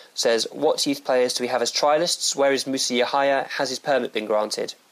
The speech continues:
Uh, I think I spoke about Yahaya last year, last week rather. Uh, I get the impression that he can, the international clearance is, is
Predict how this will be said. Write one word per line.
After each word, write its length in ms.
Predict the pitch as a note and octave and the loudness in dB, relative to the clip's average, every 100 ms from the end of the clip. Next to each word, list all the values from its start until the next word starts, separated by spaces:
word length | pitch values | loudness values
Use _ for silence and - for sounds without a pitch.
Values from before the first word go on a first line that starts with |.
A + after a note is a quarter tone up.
| - - - - - | -20 -20 -20 -16 -2
Uh, 140 | C#3 D#3 | 2 2
I 20 | |
think 220 | - - | 0 -2
I 60 | G#3 | -2
spoke 340 | - A#3 A3+ | 0 0 0
about 300 | F#3 C3+ E2+ | 2 2 2
Yahaya 500 | A#2+ - B2+ A2+ A2+ | 0 2 2 4 4
last 340 | C3 B2+ - | 4 2 0
year, 220 | C#3+ B2+ - | 2 2 2
last 300 | C#3+ C#3+ - | 2 0 2
week 200 | D3 A#2 B2 | -2 0 0
rather. 300 | A2 G#2+ G#2+ - - - | 2 2 -2 -8 -6 2
Uh, 320 | C3+ C#3 C3 | 4 4 4
I 120 | D#3+ | 2
get 180 | D3+ F#3+ | 2 2
the 60 | F#3 | 2
impression 380 | - F3+ F#3 | 0 0 0
that 180 | E3 - | 0 0
he 180 | D#3+ D#3 | 0 -2
can, 440 | - D3+ D3 D3 - _ _ _ _ - _ _ - | -2 -4 -4 -6 -10 _ _ _ _ -20 _ _ -16
the 240 | C3+ E2 - | -12 -12 -2
international 460 | E3 E3 D#3 - D3+ | -2 0 0 0 0
clearance 440 | E3+ D3 B2 - | 2 2 2 0
is, 320 | C3+ B2 - - | 0 0 -2 -2
is 300 | C3+ B2 | -2 -2